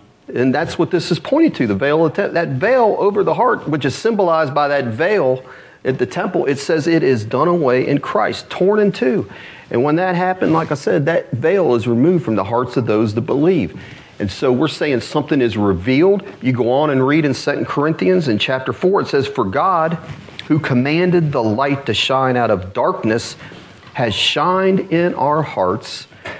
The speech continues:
to give the light of the knowledge of the glory of God," where? In the face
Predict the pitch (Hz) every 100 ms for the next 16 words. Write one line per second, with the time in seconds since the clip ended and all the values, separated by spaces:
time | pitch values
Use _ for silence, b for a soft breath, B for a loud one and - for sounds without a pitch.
0 | - 120 104 127 123 110 113 107 104 123
1 | 131 151 - - - _ _ - 113 110
2 | 98 107 104 117 135 131 123 135 - B
3 | B B - 107 98 104 98 92 113 123
4 | 143 143 143 110 107 110 113 113 - _
5 | _ _ _ _ _ - 95 95 76 69
6 | - _ - 107 98 90 - - 117 120
7 | 123 -